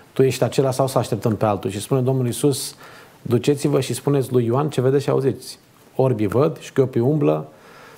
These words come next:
leproșii sunt vindecați și săracilor li se propovădește Evanghelia." Și atunci ce înțeleg eu? Că există rețineri,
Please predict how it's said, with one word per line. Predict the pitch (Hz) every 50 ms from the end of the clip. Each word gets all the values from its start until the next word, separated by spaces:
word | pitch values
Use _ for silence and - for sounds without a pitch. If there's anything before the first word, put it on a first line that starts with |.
| - - - - - - _ _ -
leproșii | 123 117 117 - 143 135 - 123
sunt | - 135 123
vindecați | 113 110 104 110 104 - - 139 127 123 -
și | 131
săracilor | - - 123 131 135 131 - 139 131 135 127 120 - - - - -
li | - - 120
se | - - 123
propovădește | - 120 117 107 113 117 120 117 - - - 117 113 - -
Evanghelia." | 120 107 113 110 113 110 127 117 101 98 - - - - -
Și | - -
atunci | 127 120 - 180 170 - 165 151
ce | - 180
înțeleg | 165 135 - 127 120 110 98
eu? | 107 98
Că | - - -
există | 120 110 127 175 170 - - 175 165 156 - -
rețineri, | - 135 127 - - - - 147 113 104 107 123 151